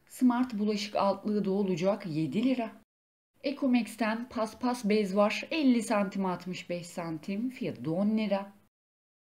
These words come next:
Bilitz marka dijital baskül olacak, iki yıl garantisi var, elli dört doksan. Pike çeşitleri de Şok Market'te. Tek kişilik olanlar otuz dokuz doksan beş,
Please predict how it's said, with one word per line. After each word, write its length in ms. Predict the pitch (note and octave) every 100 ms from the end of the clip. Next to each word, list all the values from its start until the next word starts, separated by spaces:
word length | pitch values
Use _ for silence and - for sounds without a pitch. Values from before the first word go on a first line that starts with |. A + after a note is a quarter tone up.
| _ _
Bilitz 380 | B3 C#4 B3+ -
marka 580 | A#3 A3 G#3 A#3+ B3+ G3+
dijital 480 | F3 F#3+ A3 A3+ F#3+
baskül 360 | E3+ - G3+
olacak, 520 | F3+ E3 D#3 G3 A#3+ -
iki 260 | - - C4
yıl 200 | C4 G#3+
garantisi 600 | G#3+ G3+ G3 G3 - B3
var, 340 | A#3+ A#3 - -
elli 320 | F#3+ F#3 E3+
dört 280 | F#3+ G3 A#3
doksan. 460 | A3 - A#3+ A3+ - _ _ _ _ _ _ _ -
Pike 260 | C#4 C4+
çeşitleri 640 | C4 B3+ C4 - B3 A#3+
de 100 | A#3+
Şok 300 | C4 B3 A3
Market'te. 720 | G3+ G3+ F#3+ - F3+ - F#3+ D#3+ - -
Tek 240 | D4+ C4
kişilik 400 | B3 - A3 G#3+
olanlar 540 | A#3+ A#3 G3+ G3 F#3+ -
otuz 300 | G3 G3 F#3
dokuz 340 | F#3 G3 F#3 E3+
doksan 560 | F#3 - G#3 F#3+ F#3
beş, 440 | G#3 D4 - -